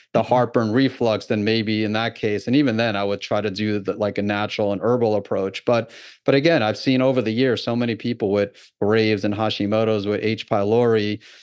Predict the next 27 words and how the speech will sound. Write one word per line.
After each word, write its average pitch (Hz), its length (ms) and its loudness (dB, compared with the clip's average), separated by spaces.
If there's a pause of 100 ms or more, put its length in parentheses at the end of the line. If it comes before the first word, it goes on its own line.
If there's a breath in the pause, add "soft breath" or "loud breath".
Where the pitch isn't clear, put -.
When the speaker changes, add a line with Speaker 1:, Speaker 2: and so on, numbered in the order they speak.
(180)
Speaker 1:
and, 101 440 -2
uh, 101 320 2
and, 104 300 -4
and 107 160 0
not 120 220 0
having 110 300 -2
the 110 60 0
symptoms, 107 540 -4
and 104 140 -2
we 101 220 -2
put - 260 -4
them 104 180 0
on, 104 260 -2
like, 101 200 -2
a 101 140 0
natural 107 520 0
antimicrobial 104 840 -2
protocol. 127 720 0 (260 loud breath)
And 110 140 0
again, 117 240 2
at 107 60 0
least 120 200 0
that 113 220 0
seems 113 240 -2
to 107 80 -6
be 107 220 -4 (120)
a 113 80 -6